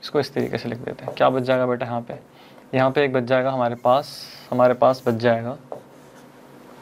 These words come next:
के, ठीक है ना, टू के माइनस वन, और यहाँ पे बच गया हमारे पास थ्री, टू के प्लस वन, ठीक। इतना बेटा हमारे पास यहाँ पे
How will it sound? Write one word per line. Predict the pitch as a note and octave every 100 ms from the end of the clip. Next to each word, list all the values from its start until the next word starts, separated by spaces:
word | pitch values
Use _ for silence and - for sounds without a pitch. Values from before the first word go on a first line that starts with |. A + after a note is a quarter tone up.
| -
के, | D#3+ C3+ D3+ - _ - - _ - - - -
ठीक | D3+
है | D3
ना, | C3+ - - - - - - -
टू | F3+ F#3+ -
के | D#3 D3+ D3+ -
माइनस | C3 C3 C3+ D3 D3
वन, | D3 D#3 C3 - _ _ _ - - - - - -
और | D3 C#3+ C#3+
यहाँ | C3+ C#3+
पे | D3
बच | D#3 C3+
गया | D3+
हमारे | D3+ C#3
पास | D#3 E3 E3+ - - - _ - - _ - - _ - _
थ्री, | - E3 E3 E3 - _ _ - - _ _ -
टू | E3+ F3+
के | - D#3+ F3+ - _ _ - - - - - - - - - - -
प्लस | C3 B2+ -
वन, | A#2+ G#2 - -
ठीक। | D#3 - - - - - - - - - - -
इतना | E3+ E3 E3
बेटा | D3+ D3+
हमारे | C#3+ C#3
पास | C3 D3 -
यहाँ | C3 B2
पे | B2